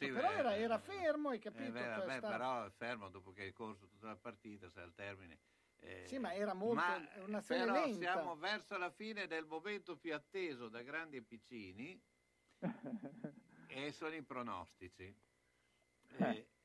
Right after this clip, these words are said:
Speaker 1: allora, ci siete? Intanto
Speaker 3: Pronti e carichi.
Speaker 1: Empoli Juventus, diciotto e zero cinque.
Speaker 2: Due.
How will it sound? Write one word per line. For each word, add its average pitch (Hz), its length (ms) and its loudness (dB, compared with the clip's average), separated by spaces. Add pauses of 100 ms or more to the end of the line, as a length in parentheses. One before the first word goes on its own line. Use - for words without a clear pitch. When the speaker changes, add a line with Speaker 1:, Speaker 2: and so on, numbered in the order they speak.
(120)
Speaker 1:
allora, 143 840 2 (220)
ci 123 160 -10
siete? 131 680 -4 (120)
Intanto 101 800 -8
Speaker 3:
Pronti 185 460 4
e 160 60 4
carichi. 127 560 -2 (720)
Speaker 1:
Empoli 214 560 0
Juventus, 208 640 0
diciotto 190 440 -2
e 170 40 -4
zero 175 220 -6
cinque. 151 540 -4
Speaker 2:
Due. 156 300 4